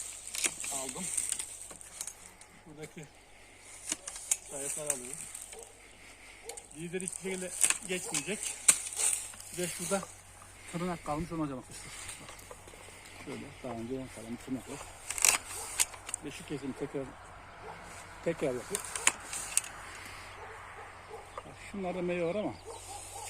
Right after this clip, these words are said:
almak zorundayız. Bu şekilde iki yaşlı aşıların budamaları bu şekilde. Böyle diyemem arkadaşlar.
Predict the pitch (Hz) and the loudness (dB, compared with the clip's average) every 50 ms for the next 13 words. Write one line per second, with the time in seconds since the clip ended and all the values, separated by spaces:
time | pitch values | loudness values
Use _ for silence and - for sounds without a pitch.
0 | - - - - - - - - - - - - - - - - - - - - | -4 -4 -6 -6 -8 -10 -12 -14 -14 -14 -14 -12 -10 -8 -6 -4 -4 -4 -4 0
1 | - - - - - - 135 131 135 135 - - 143 135 127 123 120 147 165 - | 4 4 4 4 2 0 2 4 4 2 2 2 0 2 2 0 0 0 -2 -2
2 | - - - - - - - - - - - - - - - - - - - - | -4 -6 -8 -12 -12 -12 -12 -12 -12 -12 -12 -12 -12 -12 -12 -8 -6 -6 -6 -6
3 | - - - 233 220 185 208 170 135 135 131 143 175 190 180 - - - - - | -8 -10 -8 -6 -2 -2 0 0 0 0 0 0 -2 -2 -2 -6 -12 -14 -14 -14
4 | - - - - - - - - - - - - - - - - - - - - | -14 -14 -14 -14 -12 -12 -12 -12 -12 -12 -12 -12 -12 -12 -10 -10 -10 -12 -12 -12
5 | - - - - - - - - - - - - - - - 185 170 - 208 190 | -12 -12 -12 -12 -12 -14 -14 -12 -10 -10 -10 -10 -10 -12 -12 -10 -4 0 0 2
6 | 180 - - - 180 170 156 - - - - - - - 156 - - 175 165 165 | 2 0 -2 -4 -4 -6 -6 -8 -14 -14 -14 -10 -8 -6 -6 -4 -2 -2 -2 -2
7 | 165 147 - - - - - - - - - - - - - - - - 156 156 | -2 -4 -8 -10 -14 -14 -14 -14 -14 -14 -14 -14 -14 -14 -14 -12 -10 -6 0 2
8 | 165 160 165 160 160 160 156 147 143 123 123 120 160 175 160 - - - - - | 4 6 6 6 4 2 0 -2 -2 0 0 0 -2 -2 -2 -4 -6 -6 -8 -8
9 | - - - - - - - 151 156 151 143 156 156 147 139 120 113 107 107 - | -8 -10 -10 -8 -8 -4 0 0 2 4 4 4 4 4 4 2 0 -6 -8 -8
10 | - 156 | -6 -6